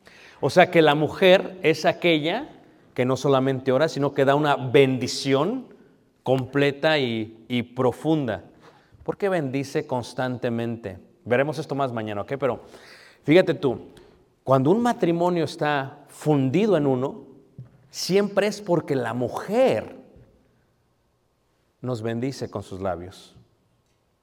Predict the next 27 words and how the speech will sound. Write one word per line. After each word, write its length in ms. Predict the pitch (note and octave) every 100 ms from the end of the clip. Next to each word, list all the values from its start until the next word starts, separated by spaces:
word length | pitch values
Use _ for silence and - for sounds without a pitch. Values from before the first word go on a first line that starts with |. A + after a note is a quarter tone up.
| _ _ _ _ _ _ _ _ _
nos 180 | A#2+ A#2
estimula 640 | C3 - C3 B2+ F3 B2+ G#2
con 140 | G2+
sus 160 | A2+ G2
labios, 640 | F#2+ F#2 F#2 - - _ _ _ _ _ _ _ _ _ _ _ _ _ _ _ -
nos 220 | A#2+ -
ayuda 800 | B2 A#2+ D#3+ D3+ A2 G#2 - - _ _ _ _ _ _ _ -
con 160 | A#2+
sus 180 | A2 G#2+
labios, 320 | A2 F#2+ G2+
con 120 | A#2+
sus 200 | A#2+ A2+
palabras. 680 | - A#2+ A#2 A2 F#2+ - - _ _ _ _ _ _ _ _ _
La 160 | - A#2
mujer 440 | B2 - D3 D3
tiende 320 | C#3+ D3 D3
de 80 | D3
alguna 320 | A#2 A2+ C3
u 40 | C3+
otra 220 | C3+ C3
manera 800 | A#2 A2 A#2+ C3 A#2 - - - -
a 140 | A2+
bendecir 600 | A2+ A2+ A2 C3 B2+ -
todo 260 | C3+ D3 D3
lo 160 | B2
que 120 | -
toca. 400 | G#2+ G2+ F#2+ F2